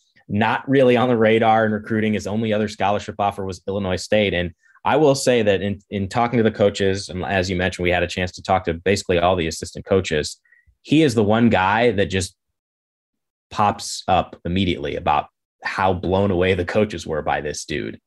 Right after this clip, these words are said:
Mickey Turner said that Seagreaves ran a four point six oh forty-yard dash time at the camp, which he said was the best a tight end has ever run at a Wisconsin camp. And Seagreaves was pissed off because he had run in the four fives before.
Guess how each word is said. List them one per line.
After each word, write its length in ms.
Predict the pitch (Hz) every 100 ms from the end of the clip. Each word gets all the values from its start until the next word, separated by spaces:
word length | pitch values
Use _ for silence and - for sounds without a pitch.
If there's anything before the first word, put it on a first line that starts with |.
| -
Mickey 220 | 113 135
Turner 300 | - 113 104
said 280 | - 95 85
that 120 | -
Seagreaves 420 | 113 101 101 87
ran 200 | 90 82
a 40 | - - _
four 220 | 131 131
point 280 | 131 120 107
six 320 | - 110 - -
oh 380 | 101 82 80 - _ _ _ -
forty-yard 520 | 101 98 98 87 87
dash 280 | 82 85 -
time 220 | 82 82
at 100 | 76
the 60 | 78
camp, 320 | - 73 -
which 160 | - -
he 60 | 80
said 200 | 87 82
was 140 | 76
the 160 | - -
best 400 | 90 107 - - _ _ _ -
a 80 |
tight 300 | 90 - 101
end 180 | 98 92
has 220 | 87 85 -
ever 240 | 98 110
run 240 | 104 110 95
at 120 | 82
a 20 |
Wisconsin 480 | 85 - 90 90 87
camp. 280 | - 98 87
And 80 |
Seagreaves 420 | - 104 104 98 98
was 100 | -
pissed 260 | 104 -
off 280 | 98 85 - -
because 220 | 95 90
he 260 | 87 85 - _
had 140 | 92 87
run 160 | 95
in 80 | 90
the 60 | 85
four 220 | - 92
fives 380 | - 85 92 87
before. 480 | 78 - - -